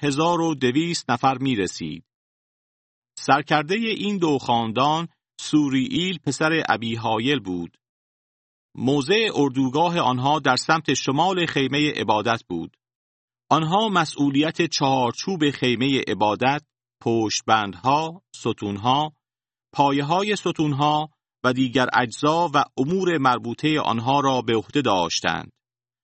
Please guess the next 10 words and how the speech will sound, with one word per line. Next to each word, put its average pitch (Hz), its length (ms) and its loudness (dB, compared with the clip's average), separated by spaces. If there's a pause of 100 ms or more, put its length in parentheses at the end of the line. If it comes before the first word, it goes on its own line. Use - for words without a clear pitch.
(340)
آنها 123 360 2
همچنین 156 560 0
از 123 140 2
ستونهای 123 800 -2
اطراف 143 500 2
حیاط 120 600 0 (640)
و 139 80 4
پایه‌ها 143 600 2
و 151 100 2
میخها 131 760 0